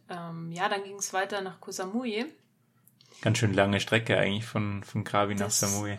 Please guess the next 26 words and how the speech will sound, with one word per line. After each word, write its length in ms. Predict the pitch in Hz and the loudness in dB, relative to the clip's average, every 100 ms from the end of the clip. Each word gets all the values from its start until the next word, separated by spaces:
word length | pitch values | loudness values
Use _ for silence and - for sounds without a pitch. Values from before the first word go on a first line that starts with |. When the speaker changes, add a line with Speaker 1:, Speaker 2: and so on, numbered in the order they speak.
| - | -8
Speaker 1:
tatsächlich, 560 | 220 214 214 202 185 180 | -10 -8 -8 -10 -12 -8
das 180 | 196 208 | -4 -4
war 60 | |
eine 160 | 202 202 | -4 -4
sehr 180 | 202 214 | -4 -2
lange 260 | 233 240 | -2 -4
Strecke, 560 | 240 - 226 233 254 - | -6 -8 -8 -6 -6 -4
aber 400 | 185 190 185 - | -2 0 0 -4
auch 120 | - | -8
irgendwie 280 | 214 208 214 - | -8 -8 -8 -8
cool. 180 | 220 214 | -2 -2
Also 220 | 170 175 | -2 -6
gr-, 160 | 180 185 - | -10 -12 -18
dieser 280 | 180 175 175 | -14 -10 -12
Transport 680 | - 180 - - 175 196 190 | -12 -14 -14 -8 -2 -2 -2
in 120 | 180 | -10
Thailand 380 | 170 170 170 - | -8 -8 -8 -8
ist 100 | - | -12
einfach, 280 | 170 165 _ _ _ _ - | -14 -18 _ _ _ _ -14
ist 180 | 196 | -12
immer 180 | 180 185 - - | -8 -10 -10 -8
ziemlich 300 | 220 190 - 214 | -8 -8 -6 -4
cool 120 | 208 | -2
gewesen 360 | 185 180 180 170 | 2 0 0 -2
auch. 340 | 175 190 - - | -4 -4 -8 -12
Ähm, 320 | 180 175 175 | -12 -12 -16